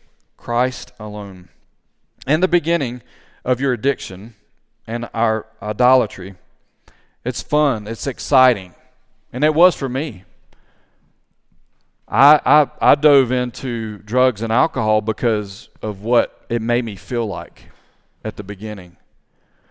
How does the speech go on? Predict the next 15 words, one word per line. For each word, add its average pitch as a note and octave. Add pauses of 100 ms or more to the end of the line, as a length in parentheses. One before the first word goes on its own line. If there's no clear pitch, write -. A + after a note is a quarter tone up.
(140)
But B2+
just C3+
like C3+
I B2+
mentioned, A2+ (760)
I A#2+
did B2
it, F3+ (540)
I A#2+
made C3
the A#2+
choice F#3+
to B2+
do A2
it, A#2+